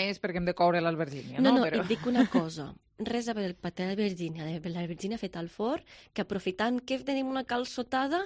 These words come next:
Speaker 2: aprofitem que
Speaker 1: <laughs>
Speaker 2: fiquem l'albergínia aquí no, quan no ens vegin, en el foc, que es faci a la brasa, i després li fem el paté. Impressionant.
Speaker 1: I
Speaker 2: T'ho
Speaker 1: tant.
Speaker 2: vull dir, perquè, clar, té aquell sabor de la, de l'albergínia feta al foc, a la, a la brasa.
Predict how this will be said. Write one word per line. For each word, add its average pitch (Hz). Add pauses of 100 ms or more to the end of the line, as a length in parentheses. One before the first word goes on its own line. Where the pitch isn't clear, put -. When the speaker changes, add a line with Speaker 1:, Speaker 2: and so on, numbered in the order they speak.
Speaker 2:
aprofitem 240
que 247
Speaker 1:
<laughs> 247
Speaker 2:
fiquem 220
l'albergínia 208
aquí 190
no, 180
quan 175
no 190
ens 202
vegin, 202 (280)
en 220
el 190
foc, - (360)
que -
es -
faci 196
a 208
la 196
brasa, 190
i 214
després 202
li 254
fem 196
el 185
paté. 165 (760)
Impressionant. 175
Speaker 1:
I 170
Speaker 2:
T'ho 156
Speaker 1:
tant. 147
Speaker 2:
vull 185
dir, 185
perquè, -
clar, 185
té 180
aquell 190
sabor 202 (520)
de 196
la, 165
de 180
l'albergínia 165
feta -
al 156
foc, 190
a 160
la, 180
a -
la 156
brasa. -